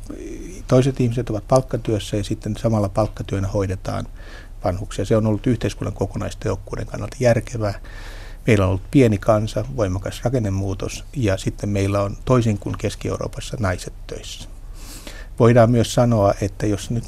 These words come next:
nämä trendit jatkuvat, mitä meillä tällä hetkellä on, niin me olemme siirtymässä itse asiassa naiselättäjäyhteiskuntaan, koska naisten työllisyysasteet näyttävät kehittyvän myönteisemmin kuin miesten työllisyysasteet.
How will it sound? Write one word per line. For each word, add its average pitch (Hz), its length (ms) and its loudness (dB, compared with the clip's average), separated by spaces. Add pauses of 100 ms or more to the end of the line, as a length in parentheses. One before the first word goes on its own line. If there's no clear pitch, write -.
nämä 117 240 4
trendit 95 420 0
jatkuvat, 101 460 -2
mitä 98 200 -6
meillä 98 220 -4
tällä 104 240 2
hetkellä 98 360 -2
on, 104 240 0
niin 101 100 -4
me 101 80 -2
olemme 98 200 -2
siirtymässä 110 600 -4
itse 107 200 -4
asiassa - 320 -6
naiselättäjäyhteiskuntaan, 117 1700 -2 (840)
koska - 300 -2
naisten 117 400 2
työllisyysasteet 110 680 -2
näyttävät 101 380 -4
kehittyvän 104 420 -2
myönteisemmin 107 540 -2
kuin 127 140 -4
miesten 131 380 0
työllisyysasteet. - 920 -14